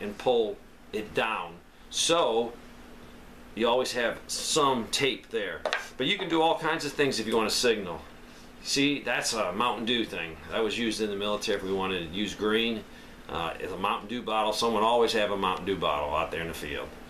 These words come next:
Um, that fits over that one perfectly. You use your inner tube and pull it up and it holds it in place.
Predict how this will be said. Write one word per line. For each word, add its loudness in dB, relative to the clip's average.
Um, -2
that -2
fits 0
over 4
that 2
one -4
perfectly. 0
You -6
use -4
your -2
inner 2
tube -2
and -10
pull 2
it 4
up 2
and -8
it -12
holds -2
it 2
in -2
place. 0